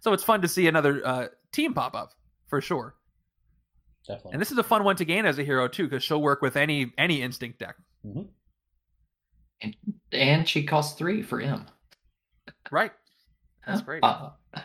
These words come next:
Speaker 3: uh, yeah, this is, I think the theming on this group i-, is great. Um, I like how Sil-, Silver Samurai comes in and gives a, uh, a bystander to the villain with the most V P,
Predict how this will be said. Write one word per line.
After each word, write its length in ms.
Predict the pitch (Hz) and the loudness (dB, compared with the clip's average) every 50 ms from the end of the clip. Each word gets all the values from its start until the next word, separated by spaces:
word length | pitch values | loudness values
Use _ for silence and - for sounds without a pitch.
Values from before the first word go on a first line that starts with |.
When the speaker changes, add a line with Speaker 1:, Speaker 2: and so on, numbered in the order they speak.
| - _ _ _ _ _ _ _ | -18 _ _ _ _ _ _ _
Speaker 3:
uh, 320 | - 139 135 135 135 135 135 | 4 6 8 8 6 6 4
yeah, 180 | 143 160 160 147 | 4 6 6 6
this 220 | 143 220 214 220 - | 6 6 4 2 0
is, 140 | 175 147 - - _ _ _ _ - | -6 -12 -14 -20 _ _ _ _ -6
I 160 | - 151 160 | 0 0 2
think 160 | 147 160 143 147 | 2 2 0 -2
the 80 | 143 | -2
theming 360 | 147 147 156 156 160 165 156 | -2 2 2 4 4 4 4
on 140 | 151 147 147 | 4 4 4
this 120 | 143 139 - | 4 2 0
group 260 | - 143 135 131 135 | 0 -2 0 0 0
i-, 40 | 131 | 0
is 580 | 127 123 - 127 127 123 113 - - - - - - - | 0 0 0 -2 -4 -4 -4 -6 -10 -14 -16 -20 -20 -20
great. 580 | - 117 117 117 120 117 117 120 120 - - - - | -10 -4 -2 -2 0 0 -2 -4 -8 -10 -14 -14 -6
Um, 440 | 107 110 110 110 107 104 104 107 - - | -2 0 0 2 2 0 -2 -4 -2 -2
I 80 | 120 | 0
like 200 | 127 139 135 135 | 2 4 2 2
how 140 | 139 147 135 - | 4 2 2 2
Sil-, 320 | - - 143 135 - - - - | 2 2 2 2 0 -4 -12 -18
Silver 320 | - - - 156 147 139 120 | -10 -4 -2 0 0 0 -2
Samurai 500 | - - 123 117 120 123 123 123 123 120 | -4 -4 -4 -2 -2 -2 0 0 -2 -2
comes 260 | - - 131 123 123 | -2 -2 -2 0 0
in 140 | 123 120 117 | 0 0 0
and 120 | 113 113 | 0 0
gives 200 | 117 127 113 104 | 0 0 0 2
a, 200 | 120 110 104 98 - - - _ _ _ _ _ _ _ _ _ _ - | 0 -2 -2 -2 -6 -14 -20 _ _ _ _ _ _ _ _ _ _ -4
uh, 360 | 123 110 98 95 92 - - - - - - _ | -4 -2 -2 -4 -4 -6 -10 -12 -16 -20 -8 _
a 60 | 123 | -2
bystander 640 | 113 107 117 123 131 135 - 151 143 139 131 135 127 | 2 4 4 4 4 4 4 4 4 6 6 4 4
to 120 | 123 - | 2 0
the 80 | 107 107 | -4 -2
villain 280 | 104 127 123 120 120 | 0 2 2 2 2
with 100 | 117 110 | 2 0
the 60 | 113 113 | -2 -2
most 260 | 110 110 107 - - | -2 -2 -2 -2 -4
V 120 | 113 110 | -6 -6
P, 540 | 107 - 120 120 123 135 147 147 143 143 - | -4 -2 0 2 4 4 4 2 2 -2 -6